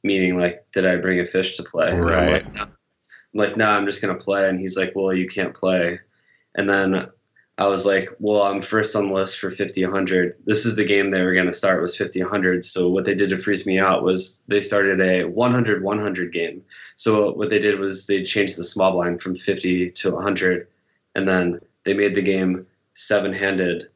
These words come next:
Speaker 1: and said that I could be on the list. So then I said, "Okay, well, I'm first on the list." And then the floor tells me,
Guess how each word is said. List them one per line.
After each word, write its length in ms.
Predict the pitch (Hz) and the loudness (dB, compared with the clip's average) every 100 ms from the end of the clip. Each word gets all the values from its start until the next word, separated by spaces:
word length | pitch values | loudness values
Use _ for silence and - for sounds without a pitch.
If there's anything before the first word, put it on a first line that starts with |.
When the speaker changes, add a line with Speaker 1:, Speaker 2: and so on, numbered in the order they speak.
| _ _ _ _ _ 101 | _ _ _ _ _ -6
Speaker 1:
and 120 | 98 | -2
said 300 | - 98 90 | 2 2 2
that 360 | 95 - - - | 2 0 -2 -2
I 120 | 101 | -2
could 360 | - 92 82 - | -2 -6 -8 -6
be 220 | 95 95 | -4 -2
on 180 | - 98 | -2 0
the 100 | 90 | 2
list. 520 | 95 95 - - - _ _ _ - | 2 2 0 -6 -12 _ _ _ -10
So 200 | - 104 | -2 0
then 400 | 98 95 95 95 | 2 2 0 -4
I 180 | - 104 | -6 -2
said, 300 | 98 101 95 | -2 0 -2
"Okay, 420 | - 101 - 101 | 0 -2 0 0
well, 340 | 95 95 95 - | 0 2 0 0
I'm 220 | 95 98 | -4 -6
first 280 | - 101 - | -2 -2 0
on 100 | 98 | -2
the 40 | 92 | 0
list." 480 | 95 95 - - 98 | 0 0 -2 -6 -4
And 100 | 95 | 0
then 140 | 92 | 2
the 100 | 92 | 0
floor 320 | - 101 95 92 | 0 2 2 2
tells 300 | 101 90 95 | 0 -2 0
me, 240 | 90 87 | -2 -2